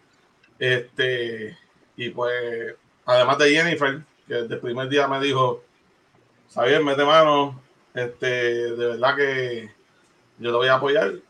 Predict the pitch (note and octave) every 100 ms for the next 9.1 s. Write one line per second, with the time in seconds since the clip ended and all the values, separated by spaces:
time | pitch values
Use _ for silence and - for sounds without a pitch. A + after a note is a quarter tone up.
0 | - B2 A#2 A#2 B2+ C#3+ D#3 - C3+ B2+
1 | B2 A#2+ B2+ D3 C#3+ C3+ C#3+ D3 C3+ D3
2 | C3+ B2+ C3+ C#3+ C3+ B2+ B2+ B2+ C3 C3
3 | C3 B2+ C3+ C#3+ D#3+ F3+ E3 C3 B2 B2
4 | A#2+ A#2+ A#2 A#2 C3 F3+ F3 D3 C#3+ _
5 | _ _ _ _ _ _ - A#2+ B2 D3
6 | C#3+ C3+ C3 B2 A#2 A#2+ B2 C3+ B2+ B2
7 | C#3+ C#3 - C3 C3 B2+ - _ _ C3
8 | A#2+ A#2 A#2+ B2 C3+ C3+ C#3+ C#3+ C3 C3